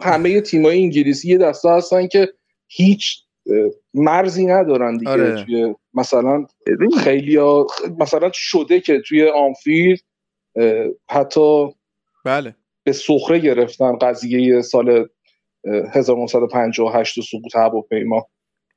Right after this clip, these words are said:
Speaker 2: بعضی
Speaker 1: و خب
Speaker 2: هم
Speaker 1: از
Speaker 2: بودن
Speaker 1: اون برم
Speaker 2: که
Speaker 1: منچستر
Speaker 2: دست
Speaker 1: بود.
Speaker 2: می‌زنن واسه بچهٔ مرده رونالدو و یعنی
Speaker 1: آره،
Speaker 2: احترام می‌ذارن.
Speaker 1: دقیقاً.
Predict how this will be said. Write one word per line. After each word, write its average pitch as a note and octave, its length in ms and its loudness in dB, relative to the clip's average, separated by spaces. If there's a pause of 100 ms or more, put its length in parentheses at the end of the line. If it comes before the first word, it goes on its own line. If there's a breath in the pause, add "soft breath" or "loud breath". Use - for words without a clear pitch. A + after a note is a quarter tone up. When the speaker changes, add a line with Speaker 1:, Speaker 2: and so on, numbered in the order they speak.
Speaker 2:
بعضی F3+ 320 -4
Speaker 1:
و F#3+ 40 0
خب F#3+ 60 -4
Speaker 2:
هم F#3 60 -6
Speaker 1:
از C#3+ 80 -2
Speaker 2:
بودن F3 200 -4
Speaker 1:
اون D3 100 2
برم D3 180 -2
Speaker 2:
که - 40 -10 (180)
Speaker 1:
منچستر D3+ 340 -4
Speaker 2:
دست D3 80 -4
Speaker 1:
بود. C#3+ 100 -2
Speaker 2:
می‌زنن C3+ 460 -6
واسه A#2 580 -4 (480)
بچهٔ A#2+ 320 -4
مرده A2 440 -2
رونالدو A2 540 -4
و G#2+ 280 -4 (840)
یعنی B2+ 340 -6
Speaker 1:
آره، D3 120 0
Speaker 2:
احترام B2+ 360 -2
می‌ذارن. C3+ 220 0
Speaker 1:
دقیقاً. A#2 380 -2